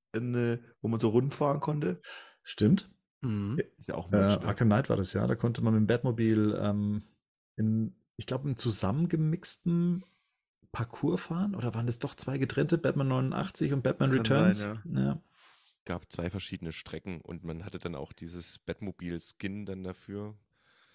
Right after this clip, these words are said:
Speaker 4: Hat sehr viel Spaß gemacht, weil man dann auch durch diesen verschneiten, äh, Park, Vergnügungspark dort gefahren ist.
Speaker 2: <laughs> Der Rico hat's vorher schon, ähm,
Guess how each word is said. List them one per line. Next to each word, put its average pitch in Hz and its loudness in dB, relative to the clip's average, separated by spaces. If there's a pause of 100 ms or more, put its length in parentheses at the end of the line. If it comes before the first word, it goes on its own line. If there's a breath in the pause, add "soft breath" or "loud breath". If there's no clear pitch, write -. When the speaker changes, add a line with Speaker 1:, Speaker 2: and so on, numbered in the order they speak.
(440 soft breath)
Speaker 4:
Hat - -14
sehr 87 -8
viel 95 -12
Spaß - -10
gemacht, 85 -16
weil 92 -6
man 95 -8
dann 92 -6
auch 73 -12
durch - -10
diesen 90 -14
verschneiten, 90 -8
äh, 85 -14 (100)
Park, 92 -12
Vergnügungspark - -14
dort - -18
gefahren 98 -10
ist. 95 -14 (840)
Speaker 2:
<laughs> - -10
Der 135 -2
Rico 139 4
hat's 117 4
vorher 110 6
schon, 107 4 (240)
ähm, 101 -6